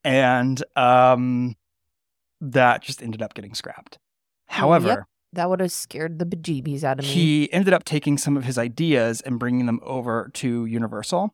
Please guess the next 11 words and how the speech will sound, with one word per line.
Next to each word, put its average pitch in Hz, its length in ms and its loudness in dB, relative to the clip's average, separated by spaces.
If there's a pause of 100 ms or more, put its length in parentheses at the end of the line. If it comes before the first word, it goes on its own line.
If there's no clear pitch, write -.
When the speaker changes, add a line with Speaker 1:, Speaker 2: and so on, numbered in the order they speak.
(140)
Speaker 1:
where 131 100 -2
he 120 60 -6
collaborated 117 600 -6
on 110 120 -6
other 131 240 -6
rides. 165 420 -4 (380)
And, 135 420 2 (100)
um, 123 380 2 (380)
the 143 80 4
whole, 160 420 4
like, 131 480 0